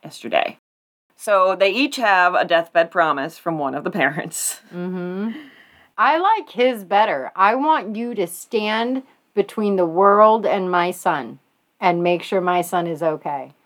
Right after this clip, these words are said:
Speaker 2: I
Speaker 1: Yeah.
Speaker 2: like that.
Speaker 1: Yes, exactly. I like that. "Stand between the world and my little boy. You're, you're his shield." Ugh. But Julia Shepard has testimony from a, a friend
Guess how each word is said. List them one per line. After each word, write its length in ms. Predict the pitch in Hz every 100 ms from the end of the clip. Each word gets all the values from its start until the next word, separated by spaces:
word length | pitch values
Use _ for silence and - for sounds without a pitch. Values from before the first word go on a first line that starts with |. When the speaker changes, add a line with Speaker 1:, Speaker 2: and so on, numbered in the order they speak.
| _ _ _ _ _
Speaker 2:
I 140 | - 214
Speaker 1:
Yeah. 160 | 330
Speaker 2:
like 220 | 202 202 -
that. 380 | 165 143 143 220
Speaker 1:
Yes, 420 | 311 381 196 -
exactly. 500 | 226 269 247 247 170
I 120 | 165
like 140 | 196 190
that. 120 | 156
"Stand 300 | - 214 233
between 280 | 226 220 214
the 60 | 190
world 300 | 190 185 180
and 80 | 175
my 140 | 165
little 260 | 160 151 151
boy. 400 | 127 110 101 _ _ _ _ _
You're, 160 | 180 175
you're 180 | 190
his 160 | 180 175
shield." 520 | - - 170 123 117 _ _ _ _ _ _ _ -
Ugh. 240 | - - - _ _ _ _ _ _ _ _ _ _ _
But 200 | - 254
Julia 720 | 196 320 359 339 302 277 294 302
Shepard 580 | - 247 247 226 240 269
has 360 | 185 180 190
testimony 640 | - 185 - 185 180 185
from 440 | 190 175 170 165 170
a, 300 | - 165 -
a 100 | 175
friend 500 | - 170 156 196 -